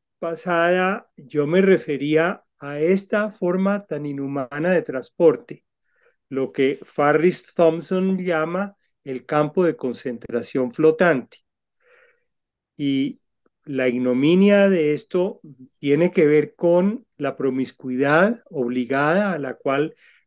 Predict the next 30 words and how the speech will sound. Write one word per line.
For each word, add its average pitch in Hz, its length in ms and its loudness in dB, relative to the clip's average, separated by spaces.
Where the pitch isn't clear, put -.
eran 147 320 2
sometidos 147 880 -4
cautivos 127 920 -6
y - 40 -8
cautivas, 127 840 -8
la 139 200 2
falta 151 500 2
de 170 80 4
higiene 160 640 4
en 135 100 -2
el 120 140 -4
transporte, 135 880 -4
y 180 360 2
algo 151 320 2
muy 233 180 6
importante 165 800 2
que 170 120 -2
hay 151 100 0
que 180 100 0
tener 139 320 -6
en 170 140 -6
cuenta 160 360 0
es 165 140 -2
que - 80 -4
estas 165 300 -4
personas 147 640 -2
iban 180 420 0
amarradas 147 760 -2
con 127 260 -10
grilletes 135 760 -2